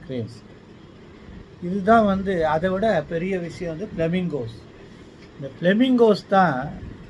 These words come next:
ரொம்ப கிரேட்டாம் எல்லாத்தையும் விட. இந்த இடம்பெயரக்கூடிய சக்தி இருக்கு. அதுல தான் இப்போ ரீசென்ட்டா ஒரு படம் பார்த்தேன். அது ஒரு தீவுல சுனாமி, சுனா-, அதான் எரிமலை வெடித்து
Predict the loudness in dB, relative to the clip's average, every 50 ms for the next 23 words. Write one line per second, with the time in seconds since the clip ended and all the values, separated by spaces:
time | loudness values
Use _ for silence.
0 | -18 -10 -6 -4 -4 -2 0 2 2 2 2 0 -4 -8 -4 2 4 4 4 4
1 | 2 -4 -6 -8 -12 -16 -16 -14 -10 -8 -6 -6 -6 -8 -10 -12 -10 -8 -8 -8
2 | -8 -8 -12 -16 -18 -18 -20 -20 -20 -20 -20 -16 -14 -12 -10 -10 -6 -2 -2 -2
3 | -2 -2 -4 -6 -6 -6 -6 -8 -8 -10 -10 -10 -10 -12 -12 -12 -14 -14 -14 -14
4 | -14 -12 -12 -14 -14 -12 -12 -10 -10 -10 -10 -8 -8 -8 -8 -8 -8 -10 -10 -12
5 | -14 -18 -20 -20 -20 -20 -20 -20 -20 -16 -14 -14 -10 -6 -6 -4 -4 -2 -4 -4
6 | -2 -2 -2 0 2 2 4 4 4 2 0 -2 -4 -4 -6 -8 -10 -8 -6 -2
7 | -2 -2 -2 -2 -4 -4 -4 -6 -8 -8 -8 -8 -10 -12 -16 -20 -18 -18 -18 -18
8 | -18 -18 -18 -20 -20 -20 -20 -20 -20 -16 -12 -10 -10 -8 -8 -8 -10 -10 -10 -12
9 | -6 -4 -4 -2 -2 -2 -4 -4 -4 -6 -6 -6 -4 -2 -2 -2 -4 -4 -6 -4
10 | -6 -6 -8 -8 -10 -16 -18 -18 -20 -20 -20 -20 -20 -20 -20 -20 -20 -20 -20 -20
11 | -20 -20 -20 -20 -20 -20 -20 -20 -20 -20 -20 -20 -20 -20 -20 -20 -20 -20 -18 -14
12 | -8 -4 -4 -4 -4 -4 -6 -6 -2 -2 0 0 -2 -2 0 2 2 2 2 0
13 | 0 2 2 0 0 0 -2 -4 -4 -8 -8 -8 -8 -6 -6 -6 -8 -8